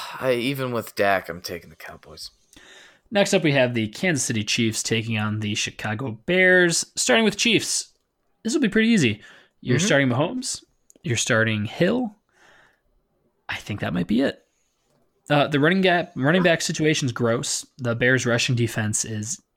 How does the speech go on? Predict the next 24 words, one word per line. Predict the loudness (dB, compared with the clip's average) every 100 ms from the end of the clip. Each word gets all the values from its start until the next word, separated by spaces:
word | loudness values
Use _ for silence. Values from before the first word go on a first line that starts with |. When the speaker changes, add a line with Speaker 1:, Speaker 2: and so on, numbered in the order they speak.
| -18
Speaker 2:
uh, | -18 -20 _ _
just | -2 0 0
outside | 0 -2
the |
top | -2 -6 -6
five. | -6 -6 -8 -10
They're | -8
sixth. | -4 -6 -6 -12 -14 -20 -20 -20 -20 -18 -2
Um, | 2 2 2 -2 -8 _ _ _ _ _ _
but | -2 2 2 0 _ _
it's | -10
gross. | -2 0 0 -2 -2 -4 -4
You | 0
know, | 2
I, | 4 4 2 0
I | 0
don't | 0
want, | 0
Speaker 1:
Big | -2
Speaker 2:
if | -4
Speaker 1:
gross. | -4 -4
Speaker 2:
Damian | 0 2 4
Williams | 6 4 2
plays, | 2 4 4 2